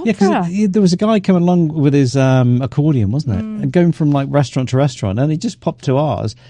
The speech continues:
Speaker 1: and next minute the waiter just starts singing some
Speaker 2: Yeah.
Speaker 1: opera, and it, it was just like, "Wow, what's
Speaker 2: Oh,
Speaker 1: going on
Speaker 2: he was
Speaker 1: here?"
Speaker 2: lovely,
Speaker 1: And
Speaker 2: wasn't
Speaker 1: it was,
Speaker 2: he?
Speaker 1: it was lovely, yeah, it was really nice. And then, you know, the, the, the guy that called him walks off and goes, like, you know,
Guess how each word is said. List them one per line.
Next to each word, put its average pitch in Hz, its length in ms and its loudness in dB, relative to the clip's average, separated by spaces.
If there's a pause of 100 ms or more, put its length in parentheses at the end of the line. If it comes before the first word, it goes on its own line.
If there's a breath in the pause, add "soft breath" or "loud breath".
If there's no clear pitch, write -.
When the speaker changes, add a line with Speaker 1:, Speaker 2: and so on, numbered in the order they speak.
(140 loud breath)
Speaker 1:
and 180 120 0
next 190 200 -2
minute 170 160 -2
the 151 60 0
waiter 156 540 -4 (720 soft breath)
just - 180 -6
starts 170 360 -4 (200)
singing 165 440 0
some 147 160 0
Speaker 2:
Yeah. 233 200 -2
Speaker 1:
opera, 233 340 -4 (280)
and 143 100 2
it, 156 100 -6
it 185 140 -2
was 185 180 -2
just - 220 -8
like, 202 180 -4
"Wow, 160 180 -8
what's 240 280 -4
Speaker 2:
Oh, 214 60 -6
Speaker 1:
going 220 160 -2
on 269 80 -2
Speaker 2:
he 262 80 -2
was 190 100 0
Speaker 1:
here?" 247 100 -2
Speaker 2:
lovely, 226 220 -2
Speaker 1:
And 226 60 -8
Speaker 2:
wasn't 247 240 -6
Speaker 1:
it - 20 -6
was, 214 100 -8
Speaker 2:
he? 190 140 -6
Speaker 1:
it 247 80 -8
was 220 140 -4
lovely, 226 320 -4
yeah, 196 260 -2
it 98 80 -6
was 143 160 -4
really 190 300 -2
nice. 165 380 -6 (500 soft breath)
And 151 100 0
then, 175 200 2
you 196 100 2
know, 120 320 2
the, 120 320 -2
the, 131 300 0
the 123 100 0
guy 143 240 0
that 123 140 0
called 120 200 2
him 131 340 2
walks 139 800 -4
off 135 200 2
and 147 80 0
goes, 180 320 0
like, 107 160 -2
you 113 80 -2
know, 170 80 0